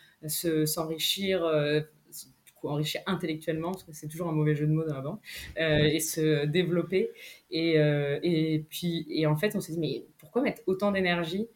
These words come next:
Speaker 1: euh, dans des, dans des sociétés et des entreprises qui sont, qui sont pas du tout en train d'aller dans la bonne direction ? Autant mettre cette énergie, euh, dans un projet où on peut avoir, euh,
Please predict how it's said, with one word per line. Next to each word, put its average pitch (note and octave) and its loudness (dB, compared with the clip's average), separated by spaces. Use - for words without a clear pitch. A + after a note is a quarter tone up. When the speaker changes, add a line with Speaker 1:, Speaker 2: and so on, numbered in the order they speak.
Speaker 1:
euh, D#3 2
dans D#3 0
des, D#3 2
dans D#3+ -2
des D#3+ -2
sociétés F3+ -2
et E3 2
des D#3 -2
entreprises D#3+ -8
qui F3 -10
sont, D3+ -4
qui - -8
sont E3+ -4
pas F#3+ 2
du F3+ 0
tout A3+ -2
en F#3+ 2
train F3 -4
d'aller E3 2
dans D#3+ 0
la D#3 2
bonne D#3 2
direction ? D#3 0
Autant F3+ 2
mettre F#3 0
cette F3 -2
énergie, E3+ 0
euh, D3 0
dans D#3 0
un D#3+ 0
projet E3 0
où F3 0
on D3+ 2
peut E3 0
avoir, D#3+ 2
euh, C#3+ 0